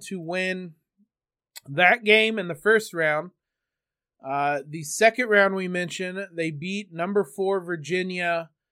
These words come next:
one to, or it was one to one after extra time. They win five three on penalties. Virginia missed its first penalty.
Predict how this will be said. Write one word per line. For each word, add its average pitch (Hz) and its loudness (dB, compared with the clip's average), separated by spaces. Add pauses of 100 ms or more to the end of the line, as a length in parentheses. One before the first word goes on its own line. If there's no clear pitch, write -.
(300)
one 190 0
to, 220 2
or 170 -2
it 180 0
was 175 -6
one 202 0
to 214 2
one 202 0
after 180 -2
extra 196 0
time. 202 -2
They 170 -4
win 180 -6
five 180 0
three 180 -4
on 151 -2
penalties. 202 -4 (500)
Virginia 190 -2
missed 196 -2
its 202 0
first 196 -4
penalty. 196 -4